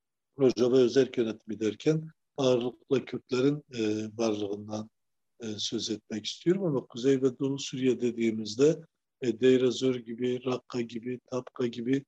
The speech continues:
Arapların da yaşadığı ve bugün artık,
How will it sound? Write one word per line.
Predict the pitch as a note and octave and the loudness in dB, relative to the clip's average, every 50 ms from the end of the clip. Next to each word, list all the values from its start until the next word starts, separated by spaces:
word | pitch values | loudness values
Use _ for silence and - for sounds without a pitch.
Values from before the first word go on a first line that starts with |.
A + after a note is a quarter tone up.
| _ _ _ _ _ - | _ _ _ _ _ -6
Arapların | B2+ B2 A#2 B2+ - - - C3 C#3 D3+ F#3 F#3+ G3 F#3 | -2 0 0 0 0 0 0 2 4 4 4 4 4 4
da | E3+ C#3+ | 4 4
yaşadığı | C3 B2+ A#2+ A2+ - - B2 A2 G2+ A#2 B2+ C#3+ E3 E3+ E3 | 6 4 2 0 0 -4 -4 -6 -4 0 0 0 0 2 2
ve | D3 C3+ C3 B2 | 0 0 0 0
bugün | C3+ C#3+ C#3 C#3 C#3+ D3+ E3+ F3 | 0 0 0 2 0 0 0 -2
artık, | E3 C#3 C3 B2 _ _ - E3+ E3 E3+ - | -4 -6 -8 -8 _ _ 0 0 0 -2 -8